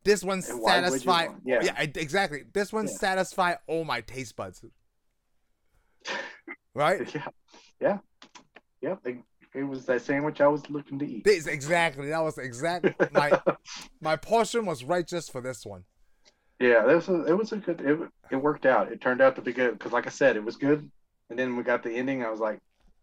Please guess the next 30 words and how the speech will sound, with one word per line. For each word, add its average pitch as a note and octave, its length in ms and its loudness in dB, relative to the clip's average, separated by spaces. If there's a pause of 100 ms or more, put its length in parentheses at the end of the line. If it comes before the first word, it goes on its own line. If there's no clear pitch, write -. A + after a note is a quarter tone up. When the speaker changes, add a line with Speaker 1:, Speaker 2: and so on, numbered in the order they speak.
Speaker 2:
"And G#2 140 -10
this G2+ 180 -10
is - 80 -14
so G#2 200 -10
awesome." - 480 -8
Speaker 1:
Yep, E3+ 240 0
it C#3 120 -6
is D#3+ 200 -6
so D#3 160 -4 (200)
Speaker 2:
This F3 100 6
Speaker 1:
awesome. F#3+ 100 2
Speaker 2:
was C#3+ 100 2
worth, D#3 300 6 (220)
yeah, A3 160 4
well, E3+ 200 6
it's, - 180 -2 (160)
um, D#3 240 -8 (100)
'cause D3+ 160 0
I F3 80 2
kinda, F3+ 560 6
I D3 80 0
went F3 160 2
and C#3+ 60 -10
saw D3+ 140 4
this C3+ 180 -2
at A#2 100 -8
theater. D3 260 2
I A2+ 40 4
almost - 300 -4
didn't. - 260 -10